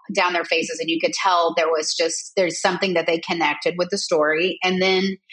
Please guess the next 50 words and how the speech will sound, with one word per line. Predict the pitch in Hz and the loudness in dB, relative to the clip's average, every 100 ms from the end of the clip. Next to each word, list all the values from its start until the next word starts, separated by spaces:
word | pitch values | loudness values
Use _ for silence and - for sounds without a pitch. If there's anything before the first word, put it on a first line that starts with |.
| - - | -20 -2
but | 202 | 0
I | |
remember | 190 190 214 247 | 2 2 2 0
specifically, | - 220 202 - 240 233 190 - 156 151 | 0 -4 -4 0 0 0 -6 -2 0 0
there | 165 | 0
were | 156 151 - | -2 -4 -4
three | 190 220 | -2 0
women | 214 175 | 0 0
that | 170 - | -4 -4
came | 185 | -4
up | 165 | -4
to | - | -2
me, | 175 | -2
and | 156 | 0
they | 156 | 0
all | 165 185 | 0 0
had | 202 | 0
matching | 180 170 170 165 | -2 -2 -4 -8
t-shirts. | - 175 - - - | -6 -4 -6 -6 -2
They | 156 | 0
were | 165 | 0
sisters, | - 208 - 202 190 185 185 - _ - | -2 -2 0 0 0 0 -4 -12 _ -6
and | 170 | 0
they | 170 | 2
were | 160 | 2
doing | 156 170 185 | 2 0 2
this | 185 - | -2 0
big | 190 175 | 0 2
women's | 175 180 185 - | 2 2 -2 -2
conference | 175 190 170 | 0 -2 -2
weekend | 180 175 175 170 | -4 0 0 0
together. | 165 175 165 160 160 160 156 - | -2 0 2 2 2 2 0 0
And, | 180 170 165 165 - - - _ | 0 2 2 0 -4 -16 -20 _
but | 190 | 0
they | 202 202 | 2 2
were | 226 | 0
holding | - - 202 233 220 202 - | -2 0 0 2 -2 -4 -4
up | 165 147 - | -4 -4 -2
the | 175 | -2
woman | 165 165 160 | 0 -2 -4
in | 151 | -4
the | 151 | -4
middle. | 156 147 110 - | -2 -2 -4 -2
The | 160 | 0
woman | 180 214 | 2 0
in | 226 | -2
the | |
middle | 190 170 160 | -2 -2 -2
was | 151 - | -4 -4
just | 147 - - | -6 -8 -14